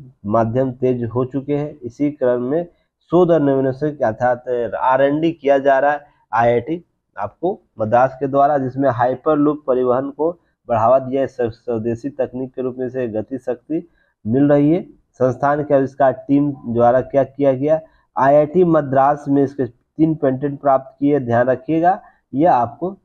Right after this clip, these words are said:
जानकारी रखना चाहिए। जैसे स्पेस, टेस्ला जैसी कंपनियों के साथ हम लोग कर पाएंगे। देखिए हाइपरलूप परियोजना आप लोग को पहले भी मैंने बताया, तो उसे आप लोग एक बार देख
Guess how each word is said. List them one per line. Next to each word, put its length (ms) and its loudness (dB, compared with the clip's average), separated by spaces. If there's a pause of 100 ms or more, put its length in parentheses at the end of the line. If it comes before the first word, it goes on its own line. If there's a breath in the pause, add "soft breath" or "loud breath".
जानकारी 420 0
रखना 300 -10
चाहिए। 260 -14
जैसे 320 -4
स्पेस, 480 -8
टेस्ला 460 -2
जैसी 340 -6 (360)
कंपनियों 540 -8
के 60 -12
साथ 220 -4
हम 140 -8
लोग 160 -8 (400)
कर 120 2
पाएंगे। 440 -2 (1000)
देखिए 340 2 (600)
हाइपरलूप 580 0
परियोजना 380 0
आप 120 -2
लोग 160 -6
को 60 -20
पहले 380 -4
भी 80 -8
मैंने 240 -4
बताया, 440 0
तो 160 -8
उसे 200 -10
आप 200 -6
लोग 100 -12
एक 100 -12
बार 120 -8
देख 200 -18